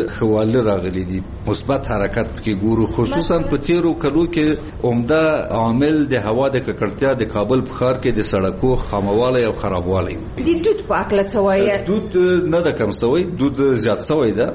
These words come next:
Speaker 1: په تیر کال کې تر یو میلیون زموږ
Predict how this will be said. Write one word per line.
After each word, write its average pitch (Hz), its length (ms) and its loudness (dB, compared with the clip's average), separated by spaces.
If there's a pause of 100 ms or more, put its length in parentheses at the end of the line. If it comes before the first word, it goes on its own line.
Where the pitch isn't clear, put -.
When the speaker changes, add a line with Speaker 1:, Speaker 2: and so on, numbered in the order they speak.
Speaker 1:
په 123 80 -2
تیر 127 240 0
کال 120 280 0
کې 117 200 -2
تر 101 100 -2
یو 123 220 4
میلیون 95 400 -4 (200)
زموږ 110 300 0